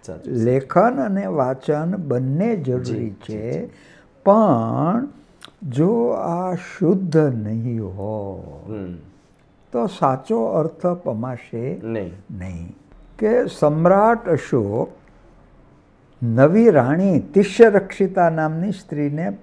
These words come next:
Speaker 2: પરણે છે.
Speaker 1: જી.
Speaker 2: અશોકને આગલી રાણીનો પુત્ર કુણાલ છે.
Speaker 1: જી.
Speaker 2: હવે મોટાને રાજગાદી મળે એટલે આ નવી રાણી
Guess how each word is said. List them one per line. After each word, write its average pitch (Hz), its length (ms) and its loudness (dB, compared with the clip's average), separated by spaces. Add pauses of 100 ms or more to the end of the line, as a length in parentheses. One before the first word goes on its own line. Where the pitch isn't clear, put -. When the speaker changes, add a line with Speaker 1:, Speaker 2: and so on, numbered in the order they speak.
Speaker 2:
પરણે 113 520 -4
છે. - 400 -16
Speaker 1:
જી. 101 160 -12 (720)
Speaker 2:
અશોકને 196 720 2 (720)
આગલી 175 580 6
રાણીનો 208 600 2
પુત્ર 202 520 0
કુણાલ 196 640 4
છે. - 640 -2 (260)
Speaker 1:
જી. 92 240 -14 (280)
Speaker 2:
હવે 165 460 6 (920)
મોટાને 190 540 8
રાજગાદી 202 540 8
મળે 214 380 6 (360)
એટલે 170 240 -4
આ 202 60 -6
નવી 156 420 0
રાણી 104 520 -6